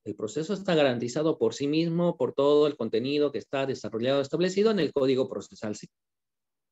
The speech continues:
Una medida cautelar y precautoria en realidad tiende a garantizar la materialización de la posible sentencia favorable, ¿no? Es decir, que cuando salga la sentencia,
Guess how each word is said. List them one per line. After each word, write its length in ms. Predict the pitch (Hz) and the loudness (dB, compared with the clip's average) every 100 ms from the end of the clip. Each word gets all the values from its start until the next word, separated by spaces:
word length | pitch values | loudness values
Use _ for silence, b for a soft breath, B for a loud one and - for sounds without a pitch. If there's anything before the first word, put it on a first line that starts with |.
| _ _ _ _ _ _ - | _ _ _ _ _ _ 2
Una 180 | 240 | 4
medida 320 | 269 190 226 233 | 6 6 6 6
cautelar 400 | 170 151 156 190 | 4 6 6 6
y 60 | |
precautoria 680 | 196 151 135 131 160 175 180 160 | 4 2 2 2 4 2 2 0
en 200 | 147 135 | -2 0
realidad 500 | 139 131 139 156 160 - _ | -2 0 0 -2 -4 -14 _
tiende 420 | 180 175 175 190 | -2 0 2 0
a 120 | 160 135 | 0 -2
garantizar 840 | 123 117 117 123 117 151 156 - _ | 0 -2 -4 -6 -4 -2 -2 -4 _
la 520 | 139 143 170 185 202 - | 6 8 6 2 -2 -6
materialización 1700 | 160 185 254 - 214 180 156 135 170 185 196 170 - 139 135 143 180 _ _ _ | -2 0 -2 4 4 6 4 2 -2 -2 -4 -4 -2 0 0 -2 -6 _ _ _
de 220 | 127 139 | 2 4
la 240 | 127 123 117 | 4 0 -2
posible 640 | 117 113 - 156 160 165 | -2 -2 0 2 2 0
sentencia 720 | 160 123 107 113 117 - 127 | -2 -4 -4 -4 -6 -4 -6
favorable, 500 | - 160 208 254 120 - _ _ _ | -2 2 4 4 2 -6 _ _ _
¿no? 300 | - 127 175 - _ _ _ - | -6 -4 -6 -10 _ _ _ -6
Es 120 | 135 | 2
decir, 480 | 175 175 196 - - - | 4 6 6 4 0 -4
que 140 | 127 | 0
cuando 320 | 127 120 120 | 0 2 0
salga 320 | 117 147 160 | 0 2 4
la 160 | 175 185 | 4 4
sentencia, 760 | 220 226 214 170 156 185 180 | 2 2 2 2 2 0 -2